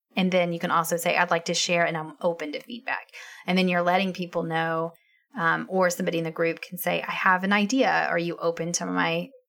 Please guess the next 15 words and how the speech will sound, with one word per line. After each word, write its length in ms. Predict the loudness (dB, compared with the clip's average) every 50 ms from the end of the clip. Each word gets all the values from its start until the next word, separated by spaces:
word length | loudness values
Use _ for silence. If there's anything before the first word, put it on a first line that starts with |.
| _ _
feedback?" 560 | -4 -2 -2 0 0 0 0 0 0 -2 -4 -4
You 80 | 0
know, 180 | 2 2 2 2
and 160 | 2 2 2
we're 100 | 0 0
just, 200 | 0 -2 -2 0
like, 160 | 0 -2 -2
constantly 600 | 0 0 2 2 2 0 -4 -6 -4 -2 -2 -2 -2
just 240 | -2 -4 -4 -4
doing 260 | -4 -4 -2 -2 -2 -2
that, 240 | 0 0 -2 -2 -4 _ _ _ -2
practicing 640 | 2 4 4 4 2 -2 -4 -4 -4 -4 -4 -4 -4
that 180 | -4 -4 -6
consent. 640 | -8 -12 -10 -8 -6 -2 0 2 2 2 2 -2 -6 -12 -18 -18 -8 -2 -2
It's, 200 | -2 -2 -2